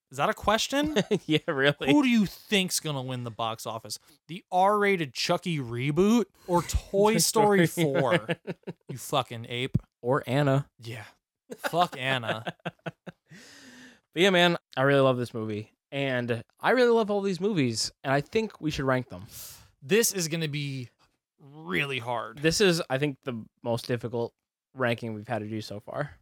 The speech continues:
Speaker 1: I don't know how to do this because to put one at the bottom says it's the worst, but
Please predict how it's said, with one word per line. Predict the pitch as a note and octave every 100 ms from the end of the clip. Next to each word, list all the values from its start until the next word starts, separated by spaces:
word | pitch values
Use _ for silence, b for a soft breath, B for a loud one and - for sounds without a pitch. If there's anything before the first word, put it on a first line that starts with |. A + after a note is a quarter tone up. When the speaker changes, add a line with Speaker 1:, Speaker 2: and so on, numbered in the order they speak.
| _
Speaker 1:
I | C#3 C#3+
don't | A#2 D3 D3 D3+ -
know | C3+ C3+ B2+
how | A2 B2+
to | A#2+ B2
do | A#2+ A#2
this | A2 A2 - - -
because | C3 D#3 C#3+
to | D3
put | - E3+
one | D3 D3
at |
the | A#2+
bottom | A2 B2 C3+ C#3+
says | C3+ C3+ B2
it's | A#2
the | - B2
worst, | A#2 B2 C3+ E3 - - _ _ _ _ _ _
but | B2+ D3+ C#3